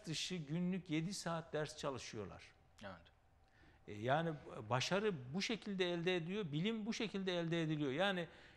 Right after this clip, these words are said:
Speaker 1: e, çocuklar bir sefer, e, yani okul çağından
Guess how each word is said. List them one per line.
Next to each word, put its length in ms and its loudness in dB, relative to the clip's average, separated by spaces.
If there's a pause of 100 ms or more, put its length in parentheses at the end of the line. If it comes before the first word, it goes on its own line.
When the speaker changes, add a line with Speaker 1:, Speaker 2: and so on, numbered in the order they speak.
(120)
Speaker 1:
e, 180 0
çocuklar 760 2
bir 60 -2
sefer, 540 4 (160)
e, 80 -2 (380)
yani 340 6 (200)
okul 460 0
çağından 800 4